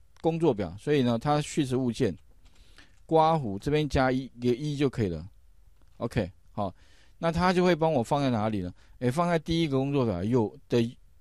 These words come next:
右边了。OK，好，那所以呢，我们执行完这个 add，它就会帮我放在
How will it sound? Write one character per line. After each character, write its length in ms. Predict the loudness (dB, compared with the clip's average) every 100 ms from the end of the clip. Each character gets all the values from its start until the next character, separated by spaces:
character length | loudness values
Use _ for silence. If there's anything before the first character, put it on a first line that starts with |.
| -20 -20 2
右 180 | 2 4
边 240 | 2 0
了。 180 | -4 -8 -10
OK， 260 | -10 -6 -4
好， 240 | -2 -4 -6 -20 -20 -20 -20 -8
那 140 | -6
所 180 | -2 0
以 80 | 2
呢， 340 | 2 2 0 -6 -20 -18
我 160 | -4 -2
们 220 | -2 -4
执 200 | -2 -2
行 280 | 0 -2 2
完 200 | 2 2
这 140 | 0
个 80 | -2 0
add， 380 | -2 0 -2 -4 -2
它 160 | 0
就 140 | 2 2
会 100 | 2
帮 240 | 0 -2
我 100 | -2
放 300 | -2 -2 0
在 260 | 0 0